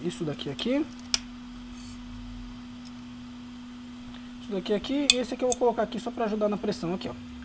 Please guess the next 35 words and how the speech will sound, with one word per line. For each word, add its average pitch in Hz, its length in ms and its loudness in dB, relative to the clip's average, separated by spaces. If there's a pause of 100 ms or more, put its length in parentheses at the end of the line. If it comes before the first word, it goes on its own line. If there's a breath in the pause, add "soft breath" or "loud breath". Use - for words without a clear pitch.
Ó, 165 80 10
aqui, 214 220 8
ó, 247 120 12
eu 151 60 6
já 151 100 4
tenho - 160 4
mais 165 140 8
liberdade 180 360 12
pra 196 100 0
trabalhar. 233 300 8
Eu - 80 8
consigo 170 580 8 (160)
levantar, 175 640 10
ó, 139 120 8 (260)
ou 147 120 2
diminuir. 185 440 6 (280 loud breath)
E - 40 4
o 330 40 8
bom 277 140 10
é 269 40 6
que 269 80 6
esse 254 100 6
suporte 220 300 8
fica 233 120 2
bem 226 200 6
duro 202 180 12
aqui. 240 260 8 (240 loud breath)
"Renan, 415 180 12
esse 262 100 12
suporte 262 300 12
é 190 40 10
bom?" 208 320 12
Sim, 254 200 8
muito 214 300 10
bom. 233 240 12